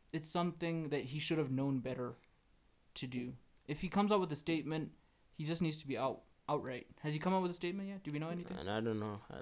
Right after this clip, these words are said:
Speaker 2: the last I checked, he was go-, he's gone quiet.
Speaker 1: He's gone quiet.
Speaker 2: 'Cause people are asking the questions now about his association with Tibbs.
Speaker 1: Mm.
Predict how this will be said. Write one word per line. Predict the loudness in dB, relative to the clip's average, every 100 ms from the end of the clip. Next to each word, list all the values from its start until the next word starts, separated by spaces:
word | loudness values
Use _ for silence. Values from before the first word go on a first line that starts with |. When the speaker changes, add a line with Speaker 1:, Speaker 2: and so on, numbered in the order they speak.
| -2
Speaker 2:
the | 4
last | 12 12 12
I | 8 6
checked, | 6 4 4 0
he | 4 6 6
was | 6
go-, | 2 2
he's | 4 4
gone | 2 -4
quiet. | 2 4 4 2 -2 -8
Speaker 1:
He's | -4
gone | -2
quiet. | 0 2 8
Speaker 2:
'Cause | 8
people | 10 10 12
are | 12 12
asking | 10 10 4
the | 4
questions | 4 4 4 2 2
now | 2 4 4
about | 2 2 2 2
his | -2 0
association | 0 2 0 0 0 2 2 0 0 -2
with | -4
Tibbs. | 0 0 0 -4 -6 -4
Speaker 1:
Mm. | 2 2